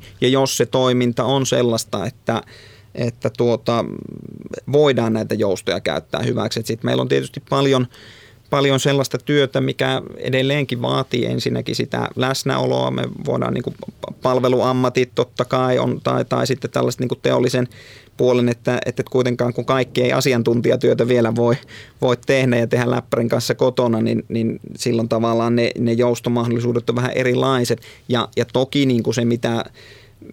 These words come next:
me olisi kaivattu, on, on esimerkiksi sit, kun aletaan puhumaan niinku siitä, että voidaanko vaikkapa ylityökorvauksesta sopia toisin, voidaanko sunnunt-, onko meillä nykyään enää tarvetta nykyyhteiskunnassa tämmöiselle sunnuntain korotetulle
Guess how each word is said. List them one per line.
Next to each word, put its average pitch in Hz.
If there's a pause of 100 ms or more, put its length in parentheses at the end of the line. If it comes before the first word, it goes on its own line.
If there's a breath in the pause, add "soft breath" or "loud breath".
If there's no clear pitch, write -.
(400)
me 117
olisi 127
kaivattu, 113 (180)
on, 117
on 113
esimerkiksi 113
sit, 113
kun 117
aletaan 113
puhumaan 117
niinku 113
siitä, 117
että -
voidaanko 113
vaikkapa 113
ylityökorvauksesta 117
sopia 120
toisin, 117
voidaanko 113
sunnunt-, 120
onko 113
meillä 113
nykyään 117
enää 113
tarvetta 117
nykyyhteiskunnassa 120
tämmöiselle 117
sunnuntain 117
korotetulle 117